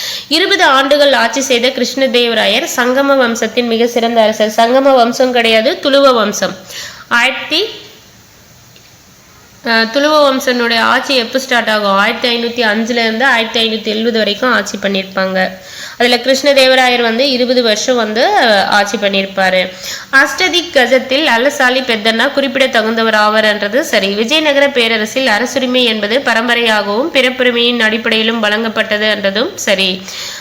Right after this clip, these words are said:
பாமினி அரசில் பதினெட்டு முடியரசர்கள் இருந்தன என்றதும் சரி.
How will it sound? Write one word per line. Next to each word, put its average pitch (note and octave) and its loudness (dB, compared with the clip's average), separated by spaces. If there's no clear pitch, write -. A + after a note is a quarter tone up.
பாமினி E4+ 2
அரசில் C#4 0
பதினெட்டு C4 0
முடியரசர்கள் A#3+ 0
இருந்தன A3 0
என்றதும் G#3 -2
சரி. F#3 -2